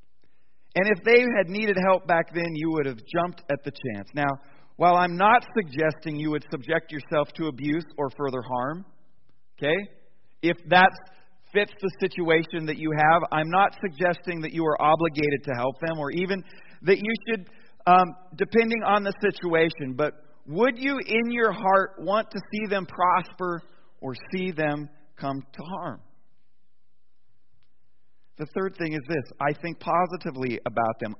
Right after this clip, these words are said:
I can find some positive things about this person now. You are along in the process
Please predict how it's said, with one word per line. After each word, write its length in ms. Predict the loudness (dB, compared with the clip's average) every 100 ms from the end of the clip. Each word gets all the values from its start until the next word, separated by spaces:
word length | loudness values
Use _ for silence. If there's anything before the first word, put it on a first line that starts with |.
| 4
I 280 | 6 6 4
can 220 | -6 -6 0
find 340 | 6 8 8 2 -6
some 120 | -4
positive 600 | 4 8 8 6 -2 -4 0
things 320 | 0 0 -2 -2
about 380 | 4 4 4
this 120 | 0 -8 -8
person 400 | -8 -8 -10 -8
now. 260 | -10 -12 -18 -20 -20 -20 -20 -20 -20 -20 -20 -20 -20 -20 -20 -18 -18 -18 -18 -18 -18 -10
You 160 | -4
are 100 | -2
along 500 | 0 0 -2 -2 -6 -6
in 260 | -6 -6 -8
the 100 | -12
process 580 | -8 -6 -6 -8 -10